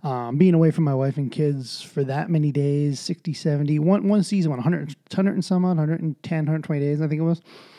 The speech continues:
Um, I, I know myself personally, I'm not built for that. I couldn't be away from my family that much. Um, I, I just couldn't do it. I, I know I would tap because I would be so lonely and wanna be, see my wife and my kids. So,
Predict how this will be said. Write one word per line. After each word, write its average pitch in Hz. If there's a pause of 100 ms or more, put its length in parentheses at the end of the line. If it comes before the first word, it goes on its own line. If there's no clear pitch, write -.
(340)
Um, 123
I, 165
I -
know 175
myself 151
personally, 160
I'm 139
not 123
built 147
for -
that. 151
I 127
couldn't 147
be 156
away 139
from 139
my 123
family 135
that 131
much. 135 (520)
Um, 127
I, 165
I 151
just 131
couldn't 143
do 131
it. 117
I, 135
I 156
know 151
I 131
would 127
tap 120 (260)
because 151
I 135
would 135
be 143
so 135
lonely 147
and 123
wanna 123
be, 143
see 165
my 120
wife 123
and -
my 135
kids. 123
So, 123